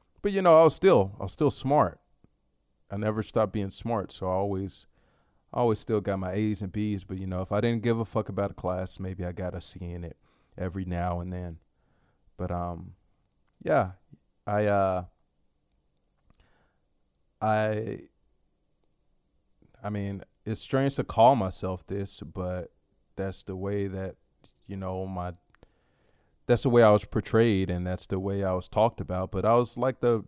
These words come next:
the hope of a neighborhood, the hope of my people. And not for the whole neighborhood, but, you know, people knew about me. It was a, it's a, it's a little tight, almost tight-knit, but, you know,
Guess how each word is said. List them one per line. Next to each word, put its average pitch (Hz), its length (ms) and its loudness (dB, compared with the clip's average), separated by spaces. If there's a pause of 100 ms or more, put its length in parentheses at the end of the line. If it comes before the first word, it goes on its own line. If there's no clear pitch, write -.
the 120 100 2
hope 135 240 4
of 139 160 2
a 135 60 4
neighborhood, 113 680 0 (340)
the 98 100 -8
hope 120 260 0
of 120 100 -6
my 123 180 2
people. 120 540 -4 (600)
And 214 100 0
not 214 180 8
for 196 100 4
the 131 120 6
whole 135 220 8
neighborhood, 110 640 4
but, 117 200 2
you 131 80 0
know, 113 220 2
people 160 320 0
knew 110 200 4
about 101 360 4
me. 131 180 -4 (680)
It 113 80 -4
was 120 140 0
a, 117 200 2 (240)
it's 156 140 -6
a, 208 100 4 (180)
it's 180 200 -2
a 180 240 4
little 131 240 4
tight, 113 420 2 (160)
almost 196 460 4
tight-knit, 98 520 2 (180)
but, 123 160 -2
you 135 100 0
know, 120 320 2